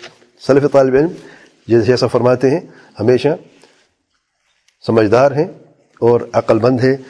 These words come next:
سمجھدار عقل مندی سے کام کرتے ہیں، صبر تحمل سے کام کرتے ہیں، علم کی بات کرتے ہیں، ادب کے دائرے میں رہ کے بات کرتے ہیں، دلیل کی روشنی میں بات کرتے ہیں، نہ کہ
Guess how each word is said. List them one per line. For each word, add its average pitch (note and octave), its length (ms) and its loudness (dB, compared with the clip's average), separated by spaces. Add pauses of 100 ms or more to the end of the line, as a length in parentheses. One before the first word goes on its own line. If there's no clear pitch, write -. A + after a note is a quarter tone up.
(160)
سمجھدار B2 340 2
عقل A2 220 -2
مندی D#3 180 2
سے C#3 140 0
کام B2 220 -2
کرتے A2+ 320 -2
ہیں، A#2+ 80 -6
صبر C3+ 320 -2
تحمل C3+ 340 0
سے C3 120 0
کام A#2+ 220 0
کرتے A2 320 -4
ہیں، B2 140 0
علم E3+ 160 2
کی C#3+ 140 -2
بات A#2+ 260 -2
کرتے B2 240 0
ہیں، - 140 0
ادب C#3 240 2
کے C#3+ 60 0
دائرے B2+ 180 2
میں B2 80 2
رہ A#2+ 80 -2
کے A#2+ 140 -6
بات A2+ 240 -2
کرتے A2+ 260 -2
ہیں، C#3+ 60 -2 (380)
دلیل D#3+ 200 2
کی D#3+ 80 0
روشنی F#3+ 320 2
میں D#3+ 80 4
بات B2+ 240 0
کرتے C3+ 220 2
ہیں، B2+ 60 4
نہ A#2+ 180 4
کہ E3+ 100 0